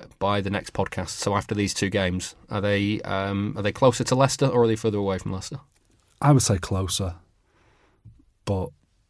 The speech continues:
Speaker 2: I don't know. It's so, the, the thing with City is, like I said earlier, they are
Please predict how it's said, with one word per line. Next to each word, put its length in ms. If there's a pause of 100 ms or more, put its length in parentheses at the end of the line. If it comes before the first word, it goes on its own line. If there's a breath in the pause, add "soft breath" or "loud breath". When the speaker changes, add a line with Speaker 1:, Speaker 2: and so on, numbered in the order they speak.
(240)
Speaker 2:
I 80
don't 180
know. 300
It's 140
so, 400 (1040 loud breath)
the, 120
the 140
thing 160
with 100
City 140
is, 100
like 140
I 40
said 180
earlier, 280
they 440
are 460